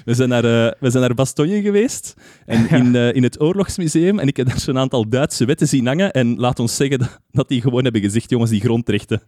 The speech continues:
Speaker 1: even niet,
Speaker 2: <laughs>
Speaker 1: even niet."
Speaker 2: Het was een andere tijd, het was een andere tijd.
Speaker 1: Een andere
Speaker 2: Ja.
Speaker 1: tijd, ja. Dus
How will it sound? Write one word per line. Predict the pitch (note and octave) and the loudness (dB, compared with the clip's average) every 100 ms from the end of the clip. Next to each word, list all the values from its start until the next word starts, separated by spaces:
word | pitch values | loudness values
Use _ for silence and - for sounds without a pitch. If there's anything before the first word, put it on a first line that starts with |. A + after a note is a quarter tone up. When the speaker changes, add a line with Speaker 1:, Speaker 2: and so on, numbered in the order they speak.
| _ - | _ -10
Speaker 1:
even | C3 A#2 A#2+ - E3 | -6 -2 -2 -2 -4
niet, | F2 - - | -6 -12 -10
Speaker 2:
<laughs> | A#2 - | -6 -6
Speaker 1:
even | - G2 | -8 -8
niet." | G2 - _ _ _ _ _ - | -10 -12 _ _ _ _ _ -20
Speaker 2:
Het | - - _ - - | -20 -20 _ -20 -4
was | D3+ D#3 | -4 -2
een | C#3 | -2
andere | C3 A#2+ A2+ | 0 -2 -2
tijd, | A2 G2 F#2+ | 0 0 0
het | G2 | -2
was | G2+ - | -4 -6
een | G2 | -6
andere | F#2+ F#2 F2+ | -6 -6 -6
tijd. | F#2+ C3 | -2 0
Speaker 1:
Een | C3+ | 2
andere | G3+ F3+ C3+ | 0 -2 -2
Speaker 2:
Ja. | A2 | 0
Speaker 1:
tijd, | G#2 F#2 - | -2 -4 -6
ja. | B2 G#2+ - _ | -4 -4 -6 _
Dus | A#2 D3 - - | -2 0 0 -6